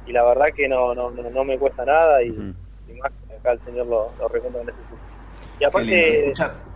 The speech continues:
Speaker 1: lo
Speaker 3: sí.
Speaker 1: hago cien por ciento esto porque me gusta, porque es mi profesión, porque amo esto, me gusta lo que es la rectificadora, me gusta mi taller,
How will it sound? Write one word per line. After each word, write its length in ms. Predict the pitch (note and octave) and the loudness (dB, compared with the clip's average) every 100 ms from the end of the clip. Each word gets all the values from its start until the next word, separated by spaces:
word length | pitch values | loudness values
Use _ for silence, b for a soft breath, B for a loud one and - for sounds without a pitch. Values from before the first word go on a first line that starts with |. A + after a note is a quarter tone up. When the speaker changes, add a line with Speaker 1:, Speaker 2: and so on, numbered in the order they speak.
| - | 0
Speaker 1:
lo 60 | |
Speaker 3:
sí. 60 | E3 | 4
Speaker 1:
hago 280 | F#3 E3 - | 6 4 2
cien 140 | F#3+ F3+ | -4 -2
por 100 | E3+ | -2
ciento 180 | G3 G3 | -4 -4
esto 140 | G3+ | -2
porque 260 | E3 D#3 D3+ | 0 0 2
me 100 | D3 | 2
gusta, 480 | F3+ G3 G3+ F#3+ F3 | 2 2 2 4 2
porque 320 | C#3+ C3 D3 | -2 -4 -2
es 60 | E3 | -2
mi 80 | C#3 | -4
profesión, 600 | C3+ B2+ E3 F#3 F3+ D3+ | -8 -8 0 4 2 2
porque 420 | C3 B2 B2 B2 | -2 -2 2 4
amo 320 | D3+ D3+ D3 | 4 2 0
esto, 380 | E3+ - D#3 D3 | 0 0 2 2
me 120 | C3 | 0
gusta 340 | B2+ D3+ C#3 | 0 0 0
lo 120 | B2 B2 | 0 0
que 60 | |
es 120 | C#3 - | -4 -8
la 200 | A#2 A2+ | 0 0
rectificadora, 720 | A2 - - A2+ C3+ D3 C3+ | -2 -12 -8 2 4 4 2
me 100 | B2 | -2
gusta 280 | C3 - A#2 | -8 -6 -6
mi 100 | A2 | -6
taller, 460 | - - C#3 B2 | -6 0 2 2